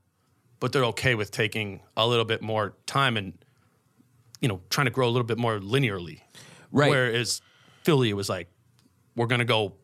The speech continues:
Speaker 1: real flat and then we're gonna spike. That
Speaker 2: Yeah.
Speaker 1: was the idea.
Speaker 2: Yeah, and there, so there's two parts of that. It, it, one is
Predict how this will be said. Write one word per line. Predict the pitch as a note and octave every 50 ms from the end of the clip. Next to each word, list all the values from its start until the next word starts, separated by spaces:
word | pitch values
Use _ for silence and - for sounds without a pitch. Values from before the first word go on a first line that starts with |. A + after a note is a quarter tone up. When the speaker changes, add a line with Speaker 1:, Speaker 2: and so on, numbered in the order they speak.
| -
Speaker 1:
real | - A#2+ C#3 C3
flat | B2+ - - C3+ B2 A#2 G#2+ -
and | A#2+
then | B2 A2+
we're | G#2+
gonna | G#2 G2
spike. | - - - - - - F2 - - - - - - - _ _ _ -
That | G#2+ B2+ C3+
Speaker 2:
Yeah. | C3+
Speaker 1:
was | B2 B2
the | A2 A2
idea. | G#2+ G2+ F2+ - - -
Speaker 2:
Yeah, | - B2 C3+ C3+ A#2+
and | G#2+ G#2+ G#2+ G#2+
there, | A2 A2+ F#2+
so | F#2 - - B2 A#2
there's | G#2+ G#2+ G#2 G2 -
two | - - E3 E3
parts | D3 - C#3 A#2 G#2 - - G#2+
of | F#2+
that. | F#2+ F#2 F#2 F#2 F#2 - -
It, | F#2 F#2 E2 - -
it, | F#2 F#2 -
one | G2+ G2 F#2+ G#2+ B2+ C#3+ D3 C3
is | A2+ G2+ G2 F#2+ F#2+ F#2 - - -